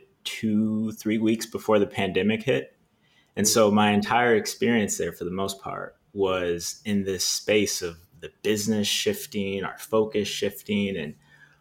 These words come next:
all the while I kinda maintained this mindset of, I, I wanna help replicate the experience for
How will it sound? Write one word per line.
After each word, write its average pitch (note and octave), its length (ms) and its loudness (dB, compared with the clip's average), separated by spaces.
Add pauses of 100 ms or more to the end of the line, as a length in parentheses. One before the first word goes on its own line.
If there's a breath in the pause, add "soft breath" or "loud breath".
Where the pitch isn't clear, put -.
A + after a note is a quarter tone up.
(180 soft breath)
all B2 220 4
the A2+ 60 6
while A2 260 6
I F#2 120 0
kinda G2+ 260 -2
maintained F#2+ 580 -4
this E2+ 160 -6
mindset F2 480 -6
of, C2+ 160 -6
I, D#2+ 220 -2 (240)
I G#2+ 80 4
wanna A2+ 260 4
help G2 300 -2
replicate F#2 520 -2
the F2 120 -2
experience E2 720 -6
for E2+ 500 -12